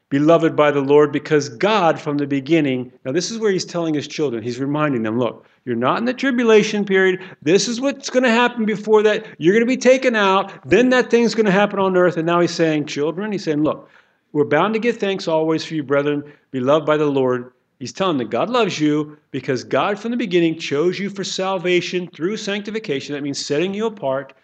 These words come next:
being saved and being set apart for God in the world, but set apart from the world. He says, "By the Spirit and belief in the truth." Very important that you believe in the truth,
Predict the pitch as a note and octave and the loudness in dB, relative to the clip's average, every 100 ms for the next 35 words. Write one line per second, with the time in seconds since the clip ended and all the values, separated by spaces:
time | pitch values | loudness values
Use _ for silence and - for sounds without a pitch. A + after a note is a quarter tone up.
0 | _ _ _ _ _ C#3 D3+ D3 F3 E3+ | _ _ _ _ _ 0 0 0 2 2
1 | E3+ C#3 C3 B2+ - D#3+ F#3 G#3 F#3+ G3+ | 2 -2 -4 -6 -4 -2 -2 -2 -2 -4
2 | G3+ G3+ C#3+ A2 B2+ C#3+ G3+ A3 C#3+ G#2+ | -6 -4 -2 -2 -4 -4 -4 -2 0 0
3 | C3+ B2 B2+ - C3 E3+ - D#3+ C3 A#2+ | -2 -6 -10 -6 -4 -4 -4 -6 -6 -10
4 | A2 G2 F#2+ G#2 B2 _ _ _ _ - | -10 -8 -6 -8 -10 _ _ _ _ -10
5 | B2+ D3 C3+ C3 _ _ A2 A#2+ A#2 E3+ | -4 -2 -2 -4 _ _ _ -2 0 0
6 | G#3+ - - D#3+ C3+ C3+ - - _ - | -2 -4 2 4 4 2 -4 -20 _ -4
7 | C#3+ D3+ D#3 D3+ D3+ F#3 G#3+ G#3 G#3 F3 | 0 0 0 -2 0 0 0 -2 -6 -4
8 | E3 E3+ F3 C3 - D3 D#3+ - D#3 A2 | -4 -2 -2 -2 -4 -4 -4 -4 -8 -8
9 | G#2 - _ _ _ _ _ C3 C3 C3 | -14 -18 _ _ _ _ _ -12 -8 -2
10 | D#3 G3+ - _ _ _ - B2+ B2 C#3+ | -2 -2 -12 _ _ _ -6 -6 -2 0
11 | C3+ C#3+ C#3+ - _ _ _ _ _ - | 0 -2 -8 -20 _ _ _ _ _ -14
12 | B2 B2 - B2+ G#2 - _ | -10 -10 -8 -8 -8 -12 _